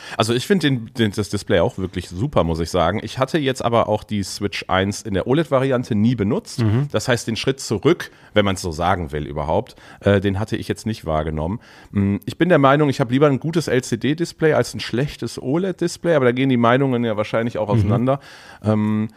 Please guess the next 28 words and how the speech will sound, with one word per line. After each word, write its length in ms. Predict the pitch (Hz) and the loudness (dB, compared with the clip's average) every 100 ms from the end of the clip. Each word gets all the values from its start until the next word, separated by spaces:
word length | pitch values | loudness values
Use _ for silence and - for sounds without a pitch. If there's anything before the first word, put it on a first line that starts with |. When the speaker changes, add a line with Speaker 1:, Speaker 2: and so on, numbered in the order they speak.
| - - - - | -20 -20 -4 2
Speaker 1:
kommt 120 | 156 | 2
natürlich 260 | 143 127 - | 2 0 -2
aufs 140 | - | -6
Spiel 300 | - 147 160 | -4 -2 2
an, 260 | 127 123 120 | 2 2 2
so 60 | |
ein 220 | 123 101 | 2 2
Hollow 220 | 113 127 117 | 4 4 4
Knight 260 | 110 110 | 2 0
kann 140 | - 110 | 0 -2
ich 100 | 98 | -2
mir 80 | |
schon 180 | 104 104 | -4 -4
vorstellen, 460 | - 101 98 101 98 | 0 0 2 0 0
so 60 | |
ein 80 | 98 | 0
düsteres 360 | 101 98 95 92 | -2 -4 -4 -6
Spiel, 220 | - 101 | -4 -2
da 160 | 92 - _ | -2 -4 _
kommt 300 | - 104 - | 0 0 0
ein 80 | 101 | -4
oled-Display 640 | 90 95 90 92 - 95 | 0 0 0 -4 -6 -6
natürlich 380 | 90 - 95 - | -6 -8 -10 -6
noch 120 | 87 | -6
mal 300 | 90 65 65 - - | -4 -4 -6 -12 -12
schön 320 | - 107 98 | -2 0 0
zur 120 | - | -2
Geltung, 440 | 85 92 92 101 | -2 -2 -2 -4